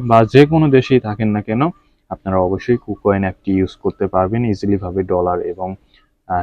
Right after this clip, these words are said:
ক্রিপ্টোতে ট্রেড করতে পারবেন। সরাসরি আপনারা Bitcoin, Ethereum and Salt and ক্রিপ্টো যত ধরনের টোকেন আছে, সব টোকেনই আপনারা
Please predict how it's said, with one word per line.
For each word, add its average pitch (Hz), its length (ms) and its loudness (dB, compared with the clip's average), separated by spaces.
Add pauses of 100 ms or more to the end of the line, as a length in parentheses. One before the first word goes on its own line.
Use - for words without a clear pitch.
ক্রিপ্টোতে 104 420 -2 (420)
ট্রেড 110 180 4 (100)
করতে 95 200 0 (100)
পারবেন। 85 240 -6 (120)
সরাসরি 107 520 2 (120)
আপনারা 98 260 -2 (120)
Bitcoin, 95 460 0 (160)
Ethereum 95 480 0 (240)
and 92 180 -4
Salt 98 360 0 (120)
and 95 120 -4 (420)
ক্রিপ্টো 131 300 2 (120)
যত 117 140 2 (100)
ধরনের 110 380 2
টোকেন 101 240 -2 (100)
আছে, 123 180 -4 (520)
সব 123 220 2 (120)
টোকেনই 110 380 2
আপনারা 98 240 -6